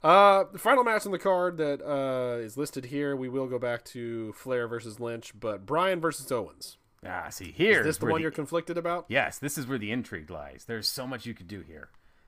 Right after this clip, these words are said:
Speaker 2: So much possibility for, they, there are big stories they could tell, there are little stories they could tell, there are subtle stories they could tell, or they could just, uh,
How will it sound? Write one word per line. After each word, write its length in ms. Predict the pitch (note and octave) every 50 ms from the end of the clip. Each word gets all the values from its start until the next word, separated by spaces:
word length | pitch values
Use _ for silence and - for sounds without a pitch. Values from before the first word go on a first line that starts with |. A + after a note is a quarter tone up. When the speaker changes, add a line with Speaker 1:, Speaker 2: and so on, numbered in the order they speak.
| _
Speaker 2:
So 300 | - - - - B2 C#3+
much 220 | D#3 D3 B2 - -
possibility 560 | B2 G#2+ F#2 - - F#2 G2+ F#2 F2 E2+ E2
for, 420 | - - F#2 E2+ E2 E2 D#2 D2 _ _ _ _ _ _ _ _ _ _ _ _ _ _ _ _ _ _ -
they, 220 | A#2+ A#2+ B2+ A2+ G2+ G2+ F#2+ - - G#2 - _ _ - -
there 240 | A#2+ A#2 G#2+ G#2
are 480 | G2+ G2 F#2+ F#2+ F#2 F2+ E2+ E2 E2 D#2 - _ _ _ _ _ _ _ _ _ _ _ _ _ _ - -
big 220 | - D3+ D3+ C#3+
stories 320 | - - F3 D3 D3+ D3 A#2+
they 140 | D3+ D3
could 120 | C#3 C3+ -
tell, 140 | C#3+ C3+ A#2+
there 140 | G#2 G2
are 40 | G2
little 200 | F#2+ A#2 B2+ C#3+
stories 260 | C3+ - C#3 C3 A#2+
they 100 | G#2+ A#2 G#2+
could 100 | - G#2
tell, 160 | - A#2 G#2+
there 100 | G2 F#2
are 40 | E2
subtle 260 | - - C3 C3+ C3+
stories 320 | - - C3 B2 A#2 G#2
they 80 | A#2 A2
could 160 | - G#2+ G2
tell, 340 | - A#2 A2 G#2+ G#2+ G2 - _ _ _ _ _ _ -
or 160 | G#2+ B2 C3
they 140 | A#2 A#2 A2
could 160 | - A2 F2+
just, 300 | E2 G#2 F#2+ - - - _ _ _ _ _ _ _ _ _ _ _ _ _ _ _ _
uh, 420 | - F#2 F2 E2 D#2+ D2+ D2+ D2